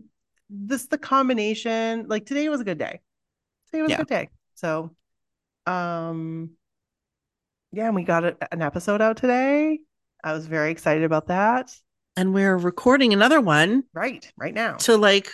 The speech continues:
Speaker 2: come out hopefully next week.
Speaker 1: Hopefully next week. No, I'm going to say it. It's gonna be next week. It's gonna be
Speaker 2: Because,
Speaker 1: next week, and I'm not
Speaker 2: you know.
Speaker 1: editing this out. It's gonna be next week.
Speaker 2: Okay.
Speaker 1: So.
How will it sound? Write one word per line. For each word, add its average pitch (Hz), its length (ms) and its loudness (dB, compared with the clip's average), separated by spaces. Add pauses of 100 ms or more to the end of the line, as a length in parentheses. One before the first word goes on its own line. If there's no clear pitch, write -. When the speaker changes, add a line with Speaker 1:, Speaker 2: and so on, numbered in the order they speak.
Speaker 2:
come 196 160 0
out 269 360 4 (480)
hopefully 302 380 4
next 254 280 2
week. 320 340 2
Speaker 1:
Hopefully 277 280 2
next 240 200 2
week. 185 220 -2
No, 160 260 -4
I'm 226 160 2
going 311 200 6
to 294 60 8
say 269 200 0
it. 131 220 0
It's 208 160 -6
gonna 277 180 2
be 202 140 -2
next 147 260 -8
week. - 260 -10 (560)
It's 220 140 2
gonna 202 200 6
be 190 60 4
Speaker 2:
Because, 254 140 2
Speaker 1:
next 254 200 0
week, 254 120 0
and 208 80 0
I'm 196 80 0
not 220 140 4
Speaker 2:
you 254 60 4
know. 254 200 4
Speaker 1:
editing 285 220 -2
this 262 160 -6
out. 320 240 -6
It's 175 120 -12
gonna 208 200 0
be 214 80 -2
next 226 260 -6
week. 254 180 -12 (600)
Speaker 2:
Okay. 240 280 -2 (500)
Speaker 1:
So. 165 260 -8